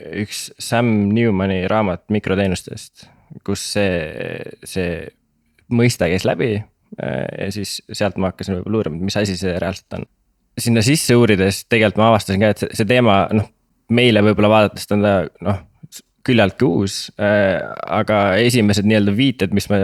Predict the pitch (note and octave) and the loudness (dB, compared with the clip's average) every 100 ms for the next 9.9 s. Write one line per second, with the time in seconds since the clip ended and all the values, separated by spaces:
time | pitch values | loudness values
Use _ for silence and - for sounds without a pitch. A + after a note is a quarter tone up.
0 | F#2 - G2+ G2+ G#2+ G2+ - A#2 - G2+ | -2 -4 -2 0 0 -2 -2 -4 0 0
1 | G2 F#2+ - - - - B2 A2+ G2+ G2+ | 2 -2 -6 -18 -18 -4 2 4 4 2
2 | - G#2+ - G#2+ G#2 A2 A#2 G2+ G2 G2+ | 0 -4 0 2 4 4 2 2 2 2
3 | G2 G#2 G2 F#2 G2+ G#2 - F#2 F#2+ - | 0 2 2 2 2 2 0 -2 -2 -4
4 | - F#2+ G#2 - F#2+ G#2+ F#2 F2+ - - | -4 -2 -2 -2 -4 -4 -4 -6 -8 -6
5 | A2+ F#2 F2+ F2 - F2 F2+ - - F#2 | -6 -4 -6 -8 -8 -8 -6 -6 -6 -10
6 | F2+ G2 F2 - G2+ F#2+ - - - F2+ | -8 -8 -6 -2 -2 -2 -4 -10 -10 -4
7 | G2 D2+ B1+ - - _ _ - _ _ | -2 -4 -8 -18 -20 _ _ -20 _ _
8 | - A2 G2 G2+ G2+ F#2+ G2 G2+ G#2 G2+ | -2 -2 2 0 2 0 0 2 2 2
9 | F2 - F2+ F2+ E2 E2+ G2 - - | -2 -2 -2 -2 -4 -8 -14 -16 -20